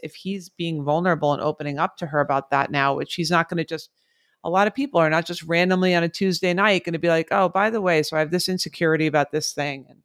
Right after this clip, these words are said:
my inner child is telling me that thing, and that's why, you know, I'm having these weird feel," like,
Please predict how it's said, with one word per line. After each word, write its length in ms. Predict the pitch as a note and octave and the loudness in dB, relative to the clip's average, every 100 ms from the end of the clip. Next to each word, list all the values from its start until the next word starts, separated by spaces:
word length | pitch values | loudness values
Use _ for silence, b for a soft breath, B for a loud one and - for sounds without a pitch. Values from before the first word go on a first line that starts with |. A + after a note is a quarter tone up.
| _ | _
my 160 | D#3 D3+ | 0 2
inner 180 | D#3 D#3 | 2 0
child 500 | D#3+ D3 D3 D3 C#3+ | 0 0 2 0 -2
is 240 | D3 - | -6 -8
telling 320 | - D#3 D3 | -2 0 2
me 120 | C#3+ C#3+ | 2 2
that 260 | C#3+ - | 0 0
thing, 340 | D3+ C#3+ C#3 C#3 | 0 0 0 -2
and 200 | C3+ C3+ | -2 -2
that's 240 | C#3+ - | -4 -2
why, 300 | C3+ C3+ C3+ | 0 0 0
you 180 | C3 C#3 | -2 -4
know, 80 | C3+ | -4
I'm 120 | C3 | -6
having 420 | - C#3+ C#3 C#3 | -4 -4 -2 -4
these 240 | C#3 C3+ C#3+ | -4 -6 -4
weird 260 | C#3 C#3 | -2 -2
feel," 220 | - D3 - | -2 -2 -2
like, 220 | D#3+ | -8